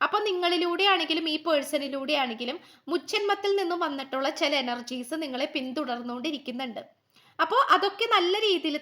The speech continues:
തന്നെ കട്ടായി പോയിക്കൊണ്ടിരിക്കുന്നുണ്ട്. ആ കോഡ് കട്ടിങ്, ആ ഒരു രീതികളൊക്കെ നടന്നുകൊണ്ടിരിക്കുന്നുണ്ട്.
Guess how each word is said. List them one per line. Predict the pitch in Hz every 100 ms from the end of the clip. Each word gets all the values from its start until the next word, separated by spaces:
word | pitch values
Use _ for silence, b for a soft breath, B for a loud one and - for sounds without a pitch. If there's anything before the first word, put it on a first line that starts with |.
| 294
തന്നെ | 311 330
കട്ടായി | 294 - 254
പോയിക്കൊണ്ടിരിക്കുന്നുണ്ട്. | 285 302 269 - 269 311 269 247 220 233
ആ |
കോഡ് | 262 285 269 269
കട്ടിങ്, | 269 285 320
ആ | 277
ഒരു | 277 277
രീതികളൊക്കെ | 285 269 247 254 277 277
നടന്നുകൊണ്ടിരിക്കുന്നുണ്ട്. | 277 285 254 240 262 285 262 240 254 220 -